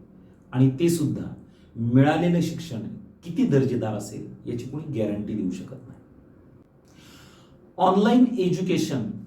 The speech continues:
ही आपल्या ग्रामीण भागातल्या विद्यार्थ्यांसाठी असलेली एक प्रचंड मोठी पर्वणी आहे, बशर्ते मार्गदर्शन करणारा शिक्षक जो आहे, तो तेवढा सक्षम असायला हवा. आणि त्या दृष्टीनं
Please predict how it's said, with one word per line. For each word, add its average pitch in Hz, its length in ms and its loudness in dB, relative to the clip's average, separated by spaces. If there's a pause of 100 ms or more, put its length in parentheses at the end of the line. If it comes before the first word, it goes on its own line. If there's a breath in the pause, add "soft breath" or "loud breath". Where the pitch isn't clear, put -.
(680)
ही 190 160 -6
आपल्या 175 420 0 (260)
ग्रामीण 180 380 4
भागातल्या 135 420 2
विद्यार्थ्यांसाठी 123 1120 -4
असलेली 135 520 2
एक - 180 -4
प्रचंड 175 500 -2
मोठी 170 360 -2 (240)
पर्वणी 185 460 6
आहे, - 340 0 (960)
बशर्ते - 640 0 (480 loud breath)
मार्गदर्शन 139 920 0
करणारा 139 460 -2
शिक्षक - 440 -10
जो 104 240 -4
आहे, 92 220 -10 (480 loud breath)
तो 117 160 -10
तेवढा 123 260 2
सक्षम - 760 -4
असायला 139 360 -8
हवा. - 280 -12 (560 loud breath)
आणि 117 240 -4
त्या 156 120 2
दृष्टीनं 127 480 -2